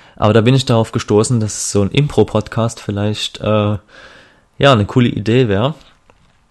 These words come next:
Und aus diesem Grund, ähm, hab ich mich dann mal hingesetzt und, äh, ja, überlegt, wie kann ich denn einen Improvisations-Podcast, äh, aufbauen, wie kann der ablaufen?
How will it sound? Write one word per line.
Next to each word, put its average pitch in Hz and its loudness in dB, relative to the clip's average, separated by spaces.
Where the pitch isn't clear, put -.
Und 101 -4
aus 117 -2
diesem 120 0
Grund, 117 -4
ähm, 107 -2
hab 113 -2
ich 107 -6
mich 117 0
dann 107 -4
mal 101 0
hingesetzt 113 -2
und, 104 -6
äh, 98 0
ja, 123 0
überlegt, 110 2
wie 113 -4
kann 110 -2
ich 107 -6
denn - -6
einen 104 -2
Improvisations-Podcast, 104 -2
äh, 98 -4
aufbauen, 110 2
wie 104 -4
kann 101 -6
der 101 -2
ablaufen? 107 -2